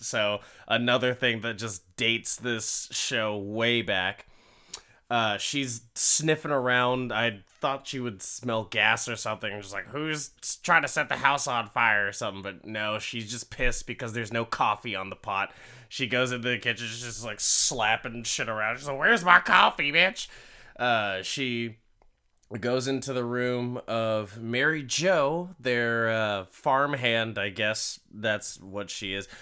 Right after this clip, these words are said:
I don't know what role she actually serves, but she helps out on the farm. And, uh, I guess she doesn't do it that well because this lady's pissed. She just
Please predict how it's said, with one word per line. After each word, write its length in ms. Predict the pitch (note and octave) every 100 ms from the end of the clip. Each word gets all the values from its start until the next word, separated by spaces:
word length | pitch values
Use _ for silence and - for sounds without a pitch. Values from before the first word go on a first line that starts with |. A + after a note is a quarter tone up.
| -
I 60 | C3
don't 120 | C#3
know 120 | C3
what 420 | A#2 G2+ A#2+ G#2 G#2
role 300 | A2+ A#2 A#2
she 260 | - A2+
actually 480 | G#2+ A2+ - A#2 A2
serves, 560 | - A2+ A#2 A#2 A#2+ G#2+
but 380 | A2+ G#2 F#2+
she 400 | - B2 A#2+ A2 - - _
helps 400 | - D#3 F#3 E3+
out 200 | E3 D3+
on 160 | C#3+ C3+
the 80 | A#2+
farm. 480 | - G2+ F2+ D#2+ - - - G#2+ - -
And, 480 | A#2 A2 A2 G#2+ G#2+
uh, 320 | A2 G#2 G2+
I 100 | G#2+
guess 200 | A2 D#3
she 160 | - E3+
doesn't 300 | E3+ E3+ D3+
do 160 | D#3+ E3
it 140 | E3
that 200 | D#3+ D3+
well 320 | D3 D3+ D3+
because 800 | B2 B2 A#2+ A#2+ A2 G#2 F#2+ -
this 360 | F2+ F2+ B2+ -
lady's 420 | C3 C3 B2+ A#2
pissed. 580 | - - G2+ - - -
She 420 | - B2+ A#2+ A#2+
just 340 | G#2+ B2 -